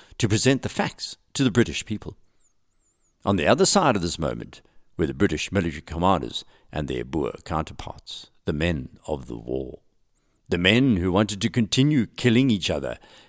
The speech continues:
and who believed in their mission, their God, and the African veldt. But it was their combined actions that led to this situation. General Christian de Wet, Koos de la Rey,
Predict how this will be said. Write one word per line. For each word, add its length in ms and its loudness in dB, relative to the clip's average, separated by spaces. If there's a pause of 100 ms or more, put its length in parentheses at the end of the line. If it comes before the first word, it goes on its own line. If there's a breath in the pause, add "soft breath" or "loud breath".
and 120 -6
who 80 -4
believed 540 -6
in 120 -4
their 160 -10
mission, 540 -6 (440 soft breath)
their 140 -6
God, 560 -6 (380)
and 140 -6
the 100 -8
African 340 -12
veldt. 560 -16 (600)
But 120 6
it 100 2
was 240 8
their 160 8
combined 600 8
actions 520 2
that 180 -2
led 300 0
to 120 -2
this 180 -4
situation. 680 -6 (840)
General 440 6
Christian 500 -2
de 120 -6
Wet, 380 -6 (340)
Koos 220 0
de 120 -6
la 140 -6
Rey, 400 -8